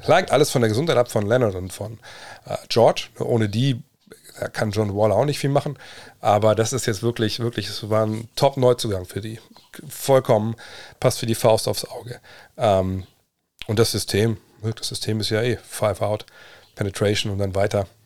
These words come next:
Von daher, das wird schon passen. Und defensiv haben sie genug Leute, die ihm da helfen können. In Atlanta,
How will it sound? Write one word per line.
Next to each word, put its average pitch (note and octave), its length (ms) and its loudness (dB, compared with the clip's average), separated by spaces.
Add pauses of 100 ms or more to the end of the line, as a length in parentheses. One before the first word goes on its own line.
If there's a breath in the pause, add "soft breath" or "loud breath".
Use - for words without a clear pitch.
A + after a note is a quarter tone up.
(420)
Von G2 180 -8
daher, F#2 240 -2
das - 260 -6
wird G#2 140 -4
schon G2+ 100 -8
passen. G#2 300 -6 (160)
Und G2+ 120 -4
defensiv A2+ 360 0
haben G#2 160 0
sie G2 80 -4
genug G2+ 240 -2
Leute, G2+ 360 -2 (540 loud breath)
die - 80 -8
ihm F#2+ 80 -4
da F#2 60 -6
helfen F2+ 280 -6
können. - 200 -20 (1700 soft breath)
In C3 120 0
Atlanta, E3 600 4